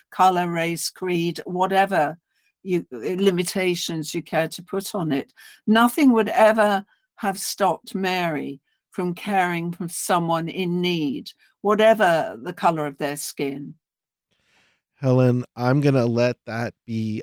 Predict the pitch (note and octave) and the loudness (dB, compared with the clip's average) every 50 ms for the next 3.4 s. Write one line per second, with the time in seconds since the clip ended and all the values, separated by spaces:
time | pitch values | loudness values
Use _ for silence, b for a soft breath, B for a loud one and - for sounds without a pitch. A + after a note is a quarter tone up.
0 | - G#2+ G#2+ G#2+ G#2+ G#2 G#2+ G#2 G2+ G2 - - - G2 F#2 G#2 A2 G#2+ G#2+ G#2+ | -10 -6 -4 -2 0 0 0 0 0 -2 -6 -10 -16 -14 -10 -8 -8 -6 -8 -8
1 | - - - _ _ G#2 G#2 G#2+ G#2+ A2 G#2+ G2+ G2 G2+ F#2+ - _ - A2 G#2+ | -10 -14 -20 _ _ -10 -6 -2 -2 0 0 0 0 -2 -4 -8 _ -4 -2 -2
2 | G#2 G#2 - - - A2 B2 C3 - - - A2+ G#2 - - - - A#2 A2+ A2 | -2 -2 -4 -8 -6 -2 -2 -2 -2 -2 -6 -8 -6 -6 -10 -8 -4 -2 0 2
3 | A2+ A2 G#2+ G#2+ G#2+ G#2 - | 2 2 0 -2 -4 -6 -10